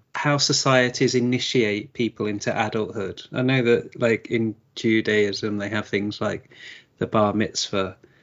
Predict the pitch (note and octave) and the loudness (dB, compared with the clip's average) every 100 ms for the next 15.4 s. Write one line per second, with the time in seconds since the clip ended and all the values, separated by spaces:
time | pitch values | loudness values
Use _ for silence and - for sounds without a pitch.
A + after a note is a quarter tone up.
0 | _ - G2+ G2+ G2+ F#2 - A2+ G#2+ - | _ -6 -2 0 -2 -4 -6 -6 -4 0
1 | G#2 G#2 G2 G#2 G2+ G2+ G#2 G2+ G#2 G2 | 0 2 0 -2 -2 -4 -4 -4 -4 -4
2 | F#2+ - G#2+ G#2+ G#2+ A#2+ G#2+ G#2 G#2+ B2+ | -6 -4 0 0 4 4 4 4 4 6
3 | A#2 A2+ G#2+ G2+ G#2+ - A#2 G2+ G2 G2+ | 4 4 2 0 -2 -2 0 2 0 -2
4 | G2+ - G#2 G2+ G2+ - - _ - A#2 | -6 -4 -4 -4 -6 -14 -20 _ -2 0
5 | - G#2+ - G#2 A2 G2+ G2+ - G#2 G2 | 2 2 2 -2 0 -2 -2 -2 0 0
6 | G2 G2+ G2 - - G#2+ - - G#2 G#2 | -2 -2 -2 -2 0 0 0 -2 0 -2
7 | G2+ G#2 - A2 G2+ G2+ F#2+ - - - | -4 -4 -2 0 0 -4 -8 -12 -14 -6
8 | - - G#2+ G#2 G2+ G2+ G2+ G2+ G#2 A2 | -4 0 2 2 0 -2 -4 -6 -4 -4
9 | G2 G2 G2+ G#2+ A2 F2+ - - - - | -4 -4 -6 -4 -4 -4 -8 -10 -16 -20
10 | - _ _ - A2+ G#2+ G#2 A#2 G#2 G#2 | -20 _ _ -4 0 2 2 2 2 -2
11 | - A2+ G2+ - A#2 B2 A#2+ B2+ C3+ G#2 | -2 0 0 -4 -4 -2 0 2 2 0
12 | A#2+ B2 - - - - - - - E3 | 0 0 0 -2 -4 -6 -8 -6 2 4
13 | D3+ A#2+ - C3+ A2+ G#2 A#2 B2 B2 C3+ | 4 2 0 0 0 -4 -2 -2 0 2
14 | E3 D3+ D3+ - - C3+ G#2+ - - A#2+ | 2 4 2 0 0 2 0 -4 -6 -4
15 | - A2 G2+ G2+ | 0 0 0 -2